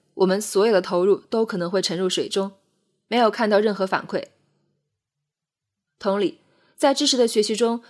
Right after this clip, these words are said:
最基础的一个阶段也像往水里扔石头，而等到石头堆积露出水面的时候，就相当于到了一个最小正周期。在此之前，我们会经历一个沉默期。在这个沉默期中，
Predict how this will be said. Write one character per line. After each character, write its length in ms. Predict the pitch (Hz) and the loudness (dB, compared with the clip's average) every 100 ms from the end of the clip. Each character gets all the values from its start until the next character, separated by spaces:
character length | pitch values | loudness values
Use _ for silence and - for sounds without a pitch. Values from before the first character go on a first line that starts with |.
| _ | _
最 200 | - 277 | 0 0
基 140 | 320 | 2
础 100 | 320 | 2
的 80 | 196 | 2
一 60 | 175 | 2
个 100 | 180 | 2
阶 140 | 196 | 2
段 300 | 180 175 160 | 2 0 -2
也 140 | 185 180 | -4 -2
像 160 | 285 | 0
往 100 | 214 | -2
水 100 | 185 | 2
里 100 | 190 | 2
扔 180 | 190 196 | 4 2
石 160 | - 156 | -2 -2
头， 240 | 190 - _ _ _ _ _ _ _ | -6 -8 _ _ _ _ _ _ _
而 160 | 277 | 0
等 160 | 294 214 | 2 2
到 140 | 240 | 2
石 180 | 247 233 | 0 -2
头 180 | 220 254 | -2 -2
堆 160 | 262 269 | 0 -2
积 120 | 254 | 0
露 120 | 254 | -2
出 120 | 247 | -2
水 160 | 233 165 | -4 -2
面 120 | 196 | -2
的 80 | 190 | -2
时 160 | 190 | -2
候， 240 | 185 185 - _ - | -2 -2 -2 _ 0
就 120 | 208 | 0
相 240 | 190 214 | 2 0
当 220 | 208 208 196 | 0 -2 -2
于 80 | |
到 160 | 185 185 | 0 0
了 60 | 180 | 0
一 120 | 175 | -2
个 280 | 180 - _ | -2 -4 _
最 220 | - 220 | -2 -2
小 180 | - - | -2 -6
正 180 | 196 170 | -6 -4
周 160 | 196 | -4
期。 280 | 202 226 226 _ _ _ _ _ _ _ _ _ _ _ _ _ _ | -4 -6 -8 _ _ _ _ _ _ _ _ _ _ _ _ _ _
在 160 | - 226 | -2 0
此 140 | 214 | 0
之 120 | 190 226 | -2 -2
前， 340 | 214 208 226 _ _ | 0 0 -4 _ _
我 80 | 185 | -4
们 80 | 185 | 0
会 120 | 190 | -2
经 160 | 208 | 0
历 100 | 202 | -2
一 40 | 180 | -2
个 60 | |
沉 160 | 190 170 | -2 -2
默 160 | 185 170 | -4 -4
期。 320 | - 202 - _ _ _ _ _ _ _ _ _ | -4 -8 -10 _ _ _ _ _ _ _ _ _
在 140 | - | -2
这 140 | 277 285 | 0 2
个 100 | 214 | 0
沉 180 | 196 | 0
默 120 | 202 196 | -2 -2
期 180 | 220 | -2
中， 260 | 214 226 | -2 -2